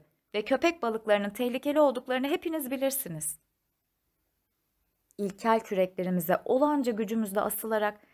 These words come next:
kıyıya bir an önce ulaşabilmek için çabaladık. Ağaç kütüğüne ata binermiş gibi oturmuş olduğumuzdan ayaklarımız suyun içindeydi. Dengemizi kaybedip denize yuvarlanmamız da an meselesiydi.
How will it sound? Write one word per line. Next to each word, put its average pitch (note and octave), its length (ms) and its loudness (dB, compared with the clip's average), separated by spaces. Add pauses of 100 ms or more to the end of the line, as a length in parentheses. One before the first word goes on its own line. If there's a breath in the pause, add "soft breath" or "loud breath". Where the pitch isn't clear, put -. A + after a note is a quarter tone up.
(200 soft breath)
kıyıya C4 420 2
bir C#4+ 120 2
an C#4+ 120 2
önce A#3 240 0
ulaşabilmek A3+ 600 -4
için A3 200 -6
çabaladık. E3 600 -6 (560 soft breath)
Ağaç G#3 320 2
kütüğüne G#3 440 -4
ata G#3+ 280 -4
binermiş A#3 440 0
gibi G#3 180 -6
oturmuş A3 460 -2
olduğumuzdan F3 760 0 (240 loud breath)
ayaklarımız G#3 560 0
suyun A#3+ 220 -2
içindeydi. G#3+ 680 -2 (540)
Dengemizi G3 420 -2
kaybedip F3+ 520 -2
denize G3+ 300 -2
yuvarlanmamız G3 800 0
da E4 100 0
an D#4+ 180 0
meselesiydi. E3+ 800 -4